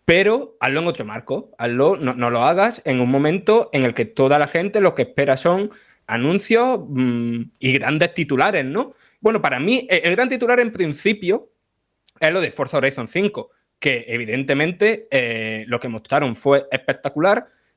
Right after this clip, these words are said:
pero digo desde aquí, <laughs> si alguien tiene clarísimo ya que va a jugar el juego, que no vean lo que mostraron, porque para mí es una experiencia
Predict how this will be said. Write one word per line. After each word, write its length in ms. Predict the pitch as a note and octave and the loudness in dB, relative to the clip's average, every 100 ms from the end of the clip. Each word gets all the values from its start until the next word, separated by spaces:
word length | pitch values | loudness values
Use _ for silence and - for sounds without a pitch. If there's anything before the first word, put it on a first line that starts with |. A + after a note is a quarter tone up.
| _ | _
pero 220 | - C#3+ C3 | 0 0 0
digo 280 | C3+ D#3 | -2 0
desde 300 | F#3 E3+ C#3 | 2 2 2
aquí, 320 | C#3+ C#3+ F#3+ C4 - - - | -2 -2 -6 -6 -8 -20 -20
<laughs> 300 | - - _ | -20 -20 _
si 260 | - C#3 | -8 0
alguien 340 | C3 F#3 D#3+ B2+ | 0 0 -4 -6
tiene 200 | D3 D3+ | -6 -6
clarísimo 500 | D#3 C#3 F3 C#3 B2+ | -2 -2 -2 -4 -6
ya 300 | B2+ D#3+ G#2+ | 0 0 0
que 100 | B2 | -8
va 80 | B2 | -8
a 60 | |
jugar 220 | B2 C#3 | -4 -2
el 100 | C3 | -2
juego, 480 | A#2 C#3+ E3 A3 - _ _ _ _ | 0 0 2 -2 -4 _ _ _ _
que 140 | C3 | -6
no 100 | G#2+ | -2
vean 380 | A#2 D#3 A2 A2 _ | 0 0 -2 -16 _
lo 200 | - A#2+ | -8 -8
que 80 | A2+ | -8
mostraron, 460 | A#2+ A2 B2 C3 E3+ | -12 -10 -8 -6 -4
porque 680 | - C3 - B2 G#2+ A2 - _ | -4 -6 -4 -4 -4 -10 -18 _
para 240 | - A#2+ A2+ | -6 -6 -4
mí 360 | A2+ C3+ D#3+ F3 | -2 0 0 0
es 340 | C3 C3 B2+ B2+ | 2 2 0 0
una 200 | C#3 C3+ | 0 0
experiencia 920 | C3+ - B2 B2+ C#3 D3 F3+ F#3+ | -2 -2 0 2 2 0 0 0